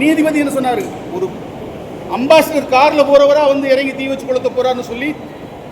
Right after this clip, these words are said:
அந்த கொலை குற்றவாளியை விடுதலை செய்தது நீதிமன்றம். அன்றைக்கு திமுக ஆட்சி தான், மேல்முறையீடு செய்யல.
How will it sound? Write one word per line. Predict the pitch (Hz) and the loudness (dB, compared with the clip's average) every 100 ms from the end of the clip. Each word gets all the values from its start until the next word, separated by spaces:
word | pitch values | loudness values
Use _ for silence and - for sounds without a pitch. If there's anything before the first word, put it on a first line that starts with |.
| - - | -10 -4
அந்த | 233 254 - 254 | -2 -2 0 0
கொலை | 277 277 | 2 0
குற்றவாளியை | 269 269 254 240 240 233 - - - - | 0 2 2 2 -2 -4 -8 -12 -12 -8
விடுதலை | 294 349 349 | -4 0 0
செய்தது | 269 302 294 269 | 0 0 0 -2
நீதிமன்றம். | 262 269 247 226 202 151 127 - - - | -2 0 -2 0 -2 -2 -10 -12 -10 -8
அன்றைக்கு | 214 254 254 | -2 -2 -2
திமுக | 262 262 247 | -2 -2 0
ஆட்சி | 240 233 | 0 0
தான், | 226 185 - - - - - - - - - - - - - - - 226 | -2 -2 -4 -10 -14 -14 -14 -14 -14 -14 -14 -14 -14 -14 -14 -14 -6 4
மேல்முறையீடு | 285 277 269 269 254 | 6 6 2 2 2
செய்யல. | 247 262 | 2 4